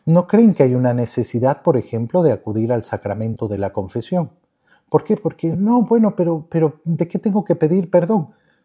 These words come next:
De tus pecados. No, no, no, no, no logran concebir, eh, concebir esto. ¿Por qué? Porque no se les predica el Evangelio.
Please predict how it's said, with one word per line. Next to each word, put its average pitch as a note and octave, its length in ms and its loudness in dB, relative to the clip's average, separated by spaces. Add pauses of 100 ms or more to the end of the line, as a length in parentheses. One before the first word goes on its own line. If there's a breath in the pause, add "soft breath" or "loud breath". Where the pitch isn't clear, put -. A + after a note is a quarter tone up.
(160)
De A#2 100 -6
tus - 200 -8
pecados. D3 580 -2 (320)
No, E3 320 -6
no, E3 240 -4
no, D#3+ 300 -6
no, E3+ 240 -4
no E3 240 0
logran D#3+ 480 2
concebir, A#2+ 840 -4
eh, A#2 200 -4
concebir A2+ 500 -4
esto. - 400 -8 (100)
¿Por A#3 240 -2
qué? F#2+ 300 -6 (440)
Porque A#2 260 -4
no B2 120 -2
se B2 160 -8
les A#2 260 -8
predica A2+ 600 -6
el F#2 100 -6
Evangelio. F2 680 -10